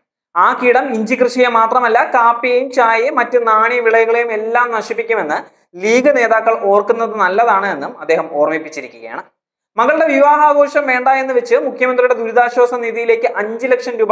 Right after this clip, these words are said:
സംഭാവന നൽകിയ വ്യക്തിയെക്കുറിച്ചാണ് മുണ്ടക്കൈ ചൂരൽമല ദുരന്ത ബാധിതർക്കായി ഒന്നും ചെയ്തില്ല എന്ന് ലീഗ് നേതാക്കൾ ആരോപിച്ചത്.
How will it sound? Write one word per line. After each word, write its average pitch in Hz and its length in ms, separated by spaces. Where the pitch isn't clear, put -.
സംഭാവന 220 480
നൽകിയ 208 300
വ്യക്തിയെക്കുറിച്ചാണ് 208 840
മുണ്ടക്കൈ 214 440
ചൂരൽമല 208 600
ദുരന്ത 196 340
ബാധിതർക്കായി 202 760
ഒന്നും 254 440
ചെയ്തില്ല 226 340
എന്ന് 202 400
ലീഗ് 202 300
നേതാക്കൾ 170 420
ആരോപിച്ചത്. 139 480